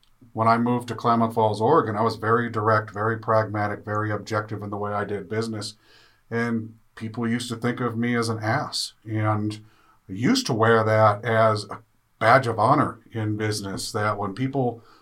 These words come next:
thought of me as that objective, hard-driving person who could make business decisions without emotion, that that was a positive. But no, not always. Yes, to make decisions objectively is a positive,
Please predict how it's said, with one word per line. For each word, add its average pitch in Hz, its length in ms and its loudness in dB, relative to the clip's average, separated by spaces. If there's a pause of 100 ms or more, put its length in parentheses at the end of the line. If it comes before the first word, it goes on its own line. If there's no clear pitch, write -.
(160)
thought 127 400 6
of 110 240 2
me 101 340 -6
as 104 280 -4
that 101 220 -6
objective, 101 840 -4
hard-driving 107 1160 0
person 104 580 -4 (260)
who 110 200 -4
could 98 280 -6
make 117 300 -2
business 113 320 0
decisions 107 500 -4
without 113 320 0
emotion, 104 640 0 (400)
that 120 160 0
that - 160 8
was 98 120 4
a 92 60 -2
positive. 120 640 4 (100)
But 117 200 -10
no, 113 440 0 (720)
not 123 220 4
always. 98 560 -2
Yes, 139 400 2 (200)
to 120 120 -4
make 127 240 0
decisions 110 540 -2
objectively 98 600 -6
is 92 120 -8
a 92 60 -10
positive, 92 540 -6